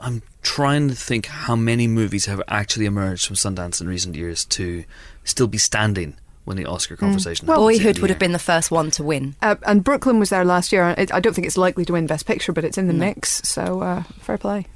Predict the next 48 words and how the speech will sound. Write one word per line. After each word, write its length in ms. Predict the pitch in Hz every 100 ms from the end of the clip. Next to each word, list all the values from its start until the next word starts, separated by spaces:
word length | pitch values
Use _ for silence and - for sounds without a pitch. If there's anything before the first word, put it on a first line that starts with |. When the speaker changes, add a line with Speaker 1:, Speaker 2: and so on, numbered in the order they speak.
| - - -
Speaker 2:
And 100 | 240
also, 340 | 262 269 226
um, 180 | 196 190 202
we 100 | 202
should 180 | 233
mention 300 | 202 190 202 185
as 100 | 180
well, 240 | 180 180
uh, 200 | - 175 175
Manchester 800 | - 190 196 196 202 202 185 185
by 120 | 175
the 60 |
Sea, 180 | 175 180
that's 180 | 175 -
the 80 | 185
Casey 280 | 196 185 180
Affleck 580 | 175 - - - - - - - -
drama, 480 | 180 165 160 160 156 -
and 140 | 175 185
that 140 | 196
was 400 | 190 214 233 226
picked 380 | - 202 - 170
up, 220 | 151 - - - -
I 80 | 160
believe, 420 | 160 160 170 -
by 440 | - 156 147 147 147 -
Amazon, 300 | 185 170 170 - -
Speaker 1:
Yeah. 140 | 110 -
Speaker 2:
but 140 | 190
it's 260 | - 147 196
already 380 | 180 175 170
being 260 | 175 160 175
talked 240 | - 175
about 180 | 175 - 180
also 280 | 175 180
for, 460 | 180 - 180 180 170
for 180 | - 185
Oscars 580 | 175 - 180 170 - 101
Speaker 1:
Yes. 100 | 95
Speaker 2:
twenty 240 | 185 165
seventeen, 400 | 147 165 160 175
Speaker 3:
Yeah. 60 | 165
Speaker 2:
especially 340 | - 180 170
for 220 | - 175
Casey 300 | 165 175 - 165
Affleck 240 | 156 170
Speaker 3:
Casey. 60 | -
Speaker 2:
himself. 440 | 170 170 170